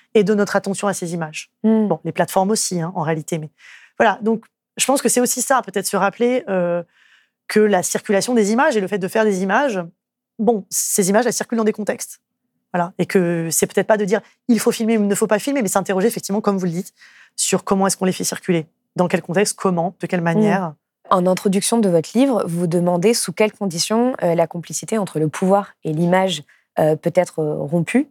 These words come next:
Speaker 2: et est-ce qu'il faut aujourd'hui, euh, lutter avec les armes de l'ennemi, euh, euh, ou, euh, autrement. Euh, qu'est-ce que, qu'est-ce que vous en concluez aujourd'hui ? Est-ce que, est-ce que vous avez, euh, euh, identifié une sorte de, de recette, en quelque sorte, qui permettrait,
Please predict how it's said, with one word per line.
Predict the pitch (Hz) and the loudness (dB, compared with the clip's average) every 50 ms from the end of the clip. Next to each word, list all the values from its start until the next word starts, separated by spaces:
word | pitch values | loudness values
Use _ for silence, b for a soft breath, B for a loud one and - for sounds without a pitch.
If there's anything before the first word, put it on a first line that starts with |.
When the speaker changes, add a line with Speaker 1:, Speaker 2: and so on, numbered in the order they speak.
| _ _ | _ _
Speaker 2:
et | 175 165 | 2 2
est-ce | 160 160 147 - | 4 2 0 0
qu'il | - 190 170 | -2 -2 -2
faut | - - 196 | 2 2 2
aujourd'hui, | 185 170 156 160 160 151 147 185 202 190 | 2 4 2 2 0 0 2 4 4 4
euh, | 165 - b b b b b _ | 2 0 b b b b b _
lutter | 165 170 156 - 202 196 | 0 0 2 4 2 2
avec | 180 165 160 156 - | 4 2 -2 -2 -2
les | 165 160 147 | -4 0 0
armes | 170 170 175 170 | 0 0 0 0
de | 160 | 0
l'ennemi, | 160 160 156 160 165 175 190 202 190 | 0 0 0 0 0 -2 0 0 2
euh, | 170 160 151 B B B B B B - | 2 0 0 B B B B B B 0
euh, | 160 160 151 - - | 2 2 2 2 2
ou, | 208 196 196 190 170 | 2 4 6 6 4
euh, | 160 156 156 - - | 4 4 2 0 0
autrement. | - 180 151 - - 170 175 185 220 - b b b b b b b - | 0 -2 -2 0 0 0 2 0 0 -2 b b b b b b b 0
Euh, | - 160 156 160 - - _ | 2 2 4 2 0 -4 _
qu'est-ce | - 214 208 - | 0 0 0 0
que, | - 226 208 - - | -2 -2 -2 -2 -6
qu'est-ce | - - 208 190 - | -4 -4 -4 -2 -2
que | - 196 | -4 -2
vous | 170 165 170 151 | -2 -2 -2 -2
en | 160 151 | -2 -4
concluez | 151 - - 190 170 160 - - 170 165 175 185 196 226 - - | -4 -6 -4 -4 -4 -4 -4 -2 0 2 4 2 2 0 -2 -2
aujourd'hui ? | 160 156 151 156 156 156 139 143 156 | -2 -2 0 0 0 -2 -2 -6 -8
Est-ce | 156 160 - - | -6 -4 -6 -2
que, | - 185 | 0 2
est-ce | 185 175 165 156 - | 4 4 4 2 2
que | - 185 | -2 0
vous | 175 180 165 160 | 0 2 4 4
avez, | 160 160 160 185 202 196 | 4 4 4 4 4 4
euh, | 165 - B B B B B B - | 4 2 B B B B B B -2
euh, | - 165 160 156 156 156 - | 0 2 2 2 2 0 0
identifié | - 190 170 175 180 170 165 - 185 160 - - 202 208 | 0 0 2 2 2 0 0 -2 -6 -6 -2 0 2 2
une | 180 170 | 2 0
sorte | 156 - - 185 180 _ | -2 -2 -2 -2 -4 _
de, | - 165 156 151 | -6 -6 -6 -6
de | 151 156 | -6 -6
recette, | 160 143 170 170 160 - - 185 202 - - 160 | -2 0 0 0 2 2 0 0 0 -2 -8 -8
en | |
quelque | 151 156 151 - - | -8 -8 -8 -6 -6
sorte, | - - 196 - - | -2 -2 -2 -2 -2
qui | - 160 | -8 -2
permettrait, | - 151 156 147 151 156 151 - - 180 185 208 208 | -2 0 0 2 0 -2 -2 0 0 2 2 2 0